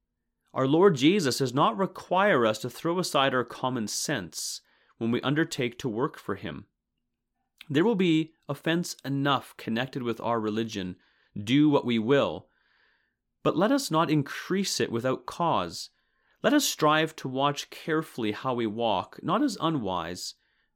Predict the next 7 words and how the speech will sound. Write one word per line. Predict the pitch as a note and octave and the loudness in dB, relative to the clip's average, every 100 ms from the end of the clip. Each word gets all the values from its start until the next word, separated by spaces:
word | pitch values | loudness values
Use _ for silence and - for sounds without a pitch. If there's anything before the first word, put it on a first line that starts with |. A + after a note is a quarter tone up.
| _ | _
but | A#2+ A2 | -4 -4
as | G2+ | -4
wise. | G#2+ G#2+ F2 C#2 - - - _ - | -2 0 0 -4 -10 -12 -14 _ -18
Ephesians | - A#2+ A2 G#2+ G2+ | -6 -4 -2 -4 -6
five, | - F#2+ F#2 | -6 -6 -6
verse | G2 F#2 | -8 -10
fifteen. | - F2+ - - G2+ F2 | -12 -14 -12 -10 -8 -10